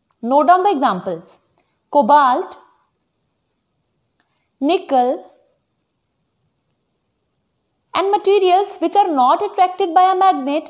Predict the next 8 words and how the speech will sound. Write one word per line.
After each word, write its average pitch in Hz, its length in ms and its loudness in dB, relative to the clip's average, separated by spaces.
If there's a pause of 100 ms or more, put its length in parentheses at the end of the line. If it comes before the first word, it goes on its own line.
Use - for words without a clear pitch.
are 226 160 -2
called 247 460 0
non-magnetic 233 840 -2
materials. 180 760 -12 (600)
What 190 160 -4
are 233 140 2
the 285 80 0
examples? 254 760 -2